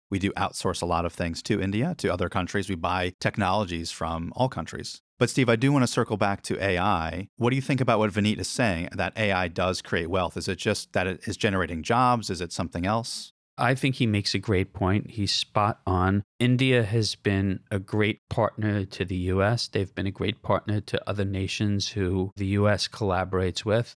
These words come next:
Speaker 2: They are a go-to nation for resources, and that might be C R M. It might be E R P. I could go down the list with so many different categories, and now you have this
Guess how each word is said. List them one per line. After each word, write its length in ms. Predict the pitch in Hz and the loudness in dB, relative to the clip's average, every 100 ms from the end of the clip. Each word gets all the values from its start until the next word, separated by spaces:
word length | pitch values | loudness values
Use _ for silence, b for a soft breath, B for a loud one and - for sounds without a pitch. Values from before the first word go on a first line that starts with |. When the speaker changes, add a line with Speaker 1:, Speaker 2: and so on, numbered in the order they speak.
| - | -4
Speaker 2:
They 240 | 98 98 - | -2 -2 -4
are 400 | 98 95 101 95 | -4 0 0 0
a 120 | 107 110 | -2 0
go-to 440 | 107 120 - 101 | 2 2 2 0
nation 520 | 92 87 - 101 98 - | 2 0 0 0 0 -4
for 480 | - 110 101 107 110 | -6 2 4 2 0
resources, 880 | 107 123 151 - - - 78 85 - | 2 2 2 -2 -2 -2 -2 -2 -2
and 440 | - 104 98 95 104 | 0 0 0 -2 0
that 280 | 104 101 - | 0 0 0
might 340 | 104 101 - | 0 0 0
be 420 | 107 98 101 98 - | 0 2 2 0 -2
C 320 | - 127 104 | -4 0 2
R 180 | 95 110 | 2 2
M. 340 | 110 85 85 - | 2 -2 -8 -8
It 200 | 107 - | -8 -4
might 320 | 101 98 95 - | -2 -2 0 0
be 360 | 104 92 98 - | 2 4 2 2
E 140 | 110 104 | 2 4
R 220 | 98 95 | 4 0
P. 440 | - 127 90 92 - | 0 0 0 -2 -2
I 80 | 104 | -2
could 160 | 110 | 0
go 160 | 107 101 | 0 2
down 240 | 101 95 | 2 2
the 60 | 95 | 0
list 260 | 107 - | 0 -2
with 140 | 95 - | -4 -2
so 180 | - 98 | -2 -2
many 240 | 95 98 | -2 -4
different 300 | 98 - 82 | -4 -8 -4
categories, 520 | 110 117 113 87 92 | -2 0 -2 -4 -6
and 140 | 95 98 | -6 -4
now 180 | 104 | 0
you 180 | 117 98 | 2 0
have 200 | 101 98 | -2 -6
this 260 | 95 95 | -4 -4